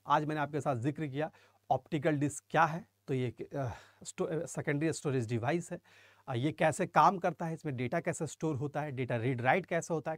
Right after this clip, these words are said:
कौन सा मटेरियल का इस्तेमाल इसमें होता है, ऑप्टिकल डिस्क के कितने प्रकार हैं और उसके भी कितने सब प्रकार हैं और उसकी क्षमता कितनी है, वो मैंने आज के वीडियो में आपके साथ जिक्र किया। मैं उम्मीद करता हूँ कि ये वीडियो जो है आपको बहुत अच्छा लगा होगा, आपको पसंद आएगा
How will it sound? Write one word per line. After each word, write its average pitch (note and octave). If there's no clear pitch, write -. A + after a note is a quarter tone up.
कौन D3
सा C#3
मटेरियल D3+
का F#3
इस्तेमाल C#3+
इसमें C3+
होता B2+
है, D3
ऑप्टिकल C4
डिस्क G3
के F#3
कितने E3
प्रकार D#3
हैं F#3+
और F#3+
उसके C4+
भी G#3
कितने A3+
सब -
प्रकार F3+
हैं E3
और D#3
उसकी D3+
क्षमता F3
कितनी D3
है, C3+
वो C#3
मैंने D3
आज B2+
के C3
वीडियो A#2
में A#2+
आपके A2+
साथ -
जिक्र B2
किया। -
मैं C#3
उम्मीद D3+
करता G3+
हूँ A3
कि E3
ये C3
वीडियो C#3
जो F3+
है F3+
आपको B2
बहुत B2
अच्छा D3+
लगा D#3
होगा, D#3
आपको D3
पसंद F#3
आएगा E3